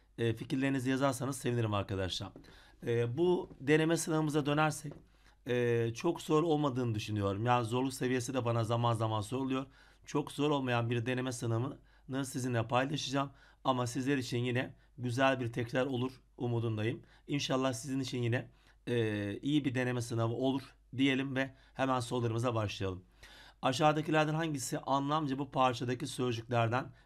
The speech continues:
birinin yerine kullanılamaz denmiş. E, bakıyoruz. A şıkkında yalnızca ifadesi geçiyor. E, hemen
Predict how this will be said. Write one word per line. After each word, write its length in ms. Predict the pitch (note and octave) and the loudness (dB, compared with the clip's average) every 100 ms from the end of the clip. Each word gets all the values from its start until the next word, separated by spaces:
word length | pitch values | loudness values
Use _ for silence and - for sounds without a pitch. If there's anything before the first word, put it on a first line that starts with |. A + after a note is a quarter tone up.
| - | -12
birinin 500 | G#2 G2+ D3+ C#3+ C3 | -6 2 2 2 0
yerine 380 | B2+ B2 C#3+ | 0 0 -2
kullanılamaz 800 | - B2 B2+ C3 C#3 B2 A2 - - | -4 -4 -2 0 2 2 2 -4 -8
denmiş. 580 | A2 G#2+ F#2 F2+ - - - - - - - - | 0 0 0 -6 -10 -12 -18 -20 -20 -20 -16 -2
E, 320 | A#2 A2+ A#2 | 2 4 2
bakıyoruz. 580 | C#3+ D3 E3+ D3 D#3 - - - - - _ _ _ _ _ | 0 0 2 2 -2 -12 -16 -18 -20 -20 _ _ _ _ _
A 220 | B2+ C3+ C#3 | 4 6 6
şıkkında 320 | - C#3 C#3 | 0 -4 0
yalnızca 800 | C3 C#3+ D3+ C#3 A#2 A#2 G#2 - | 4 4 4 2 2 2 0 -2
ifadesi 640 | A2+ A2+ G#2+ G2+ F#2+ G2 | -4 4 4 4 -2 -2
geçiyor. 520 | G#2 A#2+ C#3+ C3+ C3+ - _ - _ - | -2 -2 0 -2 -2 -12 _ -20 _ -6
E, 240 | A2+ A#2 | -2 0
hemen 360 | A#2 D#3+ D3+ D3 | 0 2 2 0